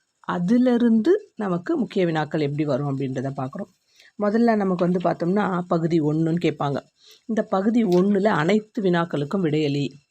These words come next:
இதுல என்ன கேள்வினா, அஹ், சரியான விடையை தேர்ந்தெடுத்து எழுதுக. பதினாலு வினாக்கள் கொடுப்பாங்க. பதினாலும் நம்ம வந்து ஆப்ஷன் கொடுக்கறதுனால ஈஸியா எழுதிருவோம். அடுத்து பகுதி ரெண்டு இருக்கு. இந்த பகுதி ரெண்டுல நாலு வினா கேட்பாங்க.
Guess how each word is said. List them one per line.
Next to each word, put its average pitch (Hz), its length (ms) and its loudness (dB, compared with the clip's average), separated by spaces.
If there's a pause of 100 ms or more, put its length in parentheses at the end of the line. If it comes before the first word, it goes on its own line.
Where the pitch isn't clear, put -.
(240)
இதுல 196 120 -2
என்ன 185 380 0
கேள்வினா, 170 480 -2 (560)
அஹ், 226 120 -4
சரியான 208 480 2
விடையை 175 240 0
தேர்ந்தெடுத்து 156 480 -2
எழுதுக. 139 540 -2
பதினாலு 165 520 0
வினாக்கள் 160 400 -4
கொடுப்பாங்க. 151 480 -4 (420)
பதினாலும் 202 500 0
நம்ம 175 220 0
வந்து 170 240 0
ஆப்ஷன் 175 460 0
கொடுக்கறதுனால 156 580 -2
ஈஸியா 180 380 -2
எழுதிருவோம். 147 540 -2 (520)
அடுத்து 233 420 -2
பகுதி 180 420 2
ரெண்டு 180 340 2
இருக்கு. 156 300 0 (320)
இந்த 175 180 -2
பகுதி 185 440 -2
ரெண்டுல 190 840 0 (540)
நாலு 196 540 2
வினா 190 340 0
கேட்பாங்க. 151 340 -4